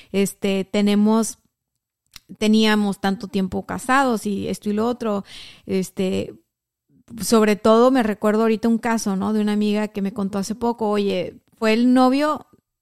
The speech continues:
de toda la vida, o sea, fue el novio de años, de, no sé, dime diez años de novio, si quieres, no recuerdo el dato, pero aparte de diez años de novios, échale como ocho años de casados, estás hablando de una vida".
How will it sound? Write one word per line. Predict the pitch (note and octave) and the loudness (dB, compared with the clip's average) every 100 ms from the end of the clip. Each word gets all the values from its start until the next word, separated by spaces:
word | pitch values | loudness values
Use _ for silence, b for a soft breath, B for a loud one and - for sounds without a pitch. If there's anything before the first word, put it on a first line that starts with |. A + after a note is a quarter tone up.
| _ | _
de | F3+ G3 | -8 -4
toda | B3 C4+ | 0 0
la | |
vida, | B3+ C#4+ E3 F#3 G#3 - | 0 0 -2 -6 -12 -14
o | |
sea, | - | -12
fue | F3+ A3+ | -2 2
el | B3 | 4
novio | B3 C4 | 4 2
de | C4+ | 0
años, | A3 A3+ C4 G#3 F3 - _ _ _ | 0 2 2 0 -4 -12 _ _ _
de, | G3+ G3+ G3 | -4 -2 -2
no | G3+ G#3 A3+ | 0 2 2
sé, | A3+ A#3+ G#3 E3+ | 2 0 0 -4
dime | - F#3+ F#3 G#3 A3 G#3+ | -10 -8 -2 2 2 0
diez | F3+ G3 G#3 | 0 0 0
años | A3 A3 A#3 | 0 0 0
de | G3 | 0
novio, | F#3+ A3 G#3 F3+ | 0 0 0 -2
si | F#3 | -6
quieres, | - G#3 F#3+ F#3+ | -6 -4 -4 -6
no | G3 | -6
recuerdo | G3+ G#3 G3+ | -6 -6 -4
el | G#3 | -4
dato, | A3 A3 F3 B B B - | -4 -4 -10 B B B -6
pero | G#3 G#3+ | 2 2
aparte | G3 G#3 G#3 - B3+ | 4 4 2 2 2
de | C#4 B3 | 2 0
diez | G3+ A3 A3 A#3+ | 0 0 0 0
años | A#3+ B3+ | -2 -2
de | A#3 | -2
novios, | A3+ A3 A3+ B3 A#3+ | 0 -2 -2 -4 -6
échale | G#3 - G#3+ A3 | -8 -6 -6 -6
como | G#3+ G#3 F#3 F3+ F3+ - | -6 -6 -4 -6 -10 -16
ocho | - G3+ G3+ A3+ | -4 -2 -2 -2
años | A3 A3 G#3+ | 0 -2 -4
de | |
casados, | G3+ G3+ G3 C4+ B3 F#3 | -6 -8 -6 -4 -4 -8
estás | - G3+ - | -12 -10 -6
hablando | C#4 A#3+ A3 A3 B3 | -4 -2 -2 -2 -2
de | G#3+ | -2
una | F#3 G3+ | -2 -2
vida". | G3+ B3+ G3+ - | -2 -4 -6 -8